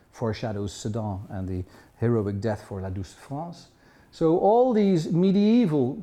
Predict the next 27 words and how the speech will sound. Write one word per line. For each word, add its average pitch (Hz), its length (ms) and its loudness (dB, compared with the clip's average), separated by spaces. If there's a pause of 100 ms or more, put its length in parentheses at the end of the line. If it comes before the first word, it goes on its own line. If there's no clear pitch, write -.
texts 175 380 -6
are 135 160 0
retrieved 208 560 0
from 123 200 -2
ob-, 110 220 -2
oblivion, 156 580 -2
brought 143 240 2
back 170 200 -6
into 170 160 -8
circulation, 120 800 -6 (340)
and 139 160 -4
seen 214 440 0
as 147 220 -6
the 135 80 -2
vernacular 135 640 -4 (160)
epics - 420 -10
of 113 180 -8
separate, 156 500 -4
standalone 135 800 -4 (240)
traditions. - 640 -6 (340)
So 147 200 2
these 165 220 4
are 165 120 2
no 196 220 4
longer 196 460 2 (240)
variants 143 760 2
on 135 380 0